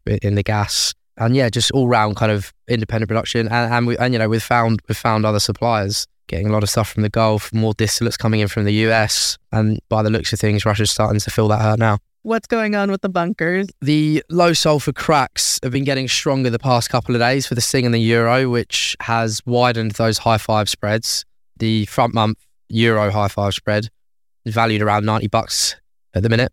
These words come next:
Speaker 1: I've not seen it above ninety or above eighty-nine really for a fair few weeks.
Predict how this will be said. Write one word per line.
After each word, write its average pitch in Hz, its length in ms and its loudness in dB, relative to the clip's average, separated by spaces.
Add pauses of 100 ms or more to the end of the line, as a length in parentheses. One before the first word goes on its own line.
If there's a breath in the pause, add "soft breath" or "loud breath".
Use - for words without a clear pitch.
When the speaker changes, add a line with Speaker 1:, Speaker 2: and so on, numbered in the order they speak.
Speaker 1:
I've 107 100 -4
not 113 140 -2
seen 107 220 -2
it 101 160 -2 (220)
above 107 420 0 (300)
ninety 107 760 0
or 101 140 2 (140)
above 107 320 0
eighty-nine 104 560 0
really 101 280 2
for 107 100 -4
a 104 40 -2
fair 117 340 0
few 110 280 -2
weeks. 104 520 -2